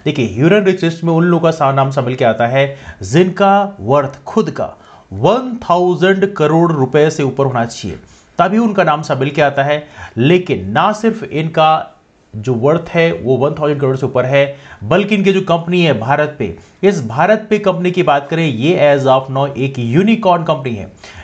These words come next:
यूनिकॉर्न का मतलब होता है जिस कंपनी का worth one billion dollar cross कर जाता है वो कंपनी बन जाती है यूनिकॉर्न। तो नकरानी की बात करें, उन्होंने कंपनी को formation किया था भारत payment gateway का,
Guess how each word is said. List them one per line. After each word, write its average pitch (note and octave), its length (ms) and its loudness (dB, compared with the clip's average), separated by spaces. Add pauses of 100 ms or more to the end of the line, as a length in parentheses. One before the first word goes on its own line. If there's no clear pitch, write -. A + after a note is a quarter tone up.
यूनिकॉर्न A3 560 2
का G#3 100 -2
मतलब F#3 260 0
होता D3 240 0
है D#3+ 320 -2
जिस F#3+ 200 0
कंपनी D#3+ 400 0
का D#3+ 120 2
worth C3+ 420 0
one D3+ 360 0
billion D3+ 300 -2
dollar C3+ 200 0
cross C3+ 300 0
कर C3+ 100 -2
जाता B2 280 0
है C#3 260 -2 (280)
वो C3 100 2
कंपनी D3 300 -2
बन B2 180 -2
जाती A#2 260 0
है C#3+ 160 2
यूनिकॉर्न। A2 460 -2 (460)
तो F#3+ 60 2
नकरानी G3+ 420 2
की B3 140 -4
बात G#3+ 240 2
करें, A3 120 0
उन्होंने G#3 200 -2
कंपनी F3+ 260 0
को F3+ 100 2
formation D#3 440 -2
किया D#3 260 0
था D#3 100 2
भारत C3+ 400 0
payment C3+ 300 0
gateway A#2+ 300 0
का, C#3 260 0